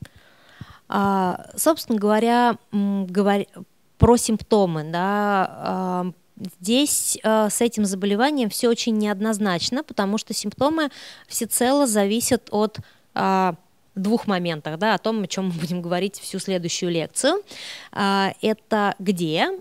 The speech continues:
м, потому что симптоматика разная в зависимости от отдела, который, э, пострадал,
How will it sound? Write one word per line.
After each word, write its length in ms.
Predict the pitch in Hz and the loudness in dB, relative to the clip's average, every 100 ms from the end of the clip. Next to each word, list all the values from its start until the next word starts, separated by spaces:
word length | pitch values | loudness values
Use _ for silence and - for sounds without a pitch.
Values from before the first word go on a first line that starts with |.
| - | -8
м, 460 | 240 269 277 269 254 | -6 -4 -2 -4 -2
потому 300 | - 254 254 | 0 0 0
что 160 | - | -4
симптоматика 840 | 247 254 - 247 254 240 - 247 - | -6 -4 -2 0 0 -2 -4 -4 -2
разная 500 | 226 226 220 214 220 | 0 2 2 0 0
в 20 | 208 | 0
зависимости 580 | 214 208 202 214 - 214 | -2 -2 -4 -6 -4 -4
от 140 | - | -2
отдела, 460 | 214 185 202 196 202 | -4 0 0 0 0
который, 600 | 208 208 202 202 196 - | -2 0 0 0 -2 -2
э, 340 | 196 196 190 185 | -2 0 0 -2
пострадал, 640 | - - 214 208 208 202 | -4 0 2 4 6 4